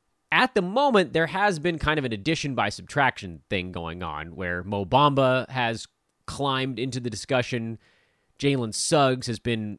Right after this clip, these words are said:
largely unfettered at the point guard spot. I still don't, I still don't like his overall fantasy game, which is built on assists and steals, basically. He's an assists and steals guy who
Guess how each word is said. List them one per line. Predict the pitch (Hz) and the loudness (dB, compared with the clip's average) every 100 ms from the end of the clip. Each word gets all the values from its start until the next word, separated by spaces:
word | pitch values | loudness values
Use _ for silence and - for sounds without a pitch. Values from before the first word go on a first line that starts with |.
| _ | _
largely | 113 135 151 151 113 131 - | -2 4 4 2 -2 -4 0
unfettered | 139 147 135 - 156 135 104 92 - | 0 0 -2 -4 -2 0 -2 -4 -4
at | 110 | -6
the | - | -6
point | - 127 123 | -4 -2 -2
guard | 92 87 92 | -2 -4 -6
spot. | - 101 104 | -2 2 2
I | 139 | 0
still | - 320 359 160 - | -2 2 2 2 4
don't, | 190 196 185 _ _ _ - - _ _ 113 | 4 4 0 _ _ _ -20 -20 _ _ 2
I | |
still | 131 - 269 269 | 2 4 2 8
don't | 202 156 | 8 8
like | 151 156 | 4 6
his | 143 135 - | 6 4 6
overall | 135 156 147 151 131 127 | 6 6 6 4 4 4
fantasy | - 127 117 110 104 | 0 -4 -2 -4 -8
game, | 85 78 73 82 - _ _ _ _ _ _ _ _ | -8 -10 -10 -16 -20 _ _ _ _ _ _ _ _
which | 123 139 | 0 2
is | 139 117 | 2 2
built | 147 160 - - | 4 4 2 0
on | 127 123 120 120 120 - _ _ _ | 2 2 2 -2 -8 -12 _ _ _
assists | 117 - - 190 175 - - - | -6 -4 0 2 2 0 -8 -2
and | 135 131 | -2 0
steals, | - 175 113 - - - _ | -4 -4 -4 -6 -14 -18 _
basically. | 127 110 98 87 73 _ | -4 -4 -6 -12 -16 _
He's | 131 147 | -6 -4
an | |
assists | 123 - 170 160 127 | -6 -2 -2 -2 -4
and | 117 | -8
steals | - 151 131 - | -4 -2 -2 0
guy | 107 90 95 - _ _ _ | 0 2 0 -6 _ _ _
who | 147 147 143 135 131 | 2 4 4 2 0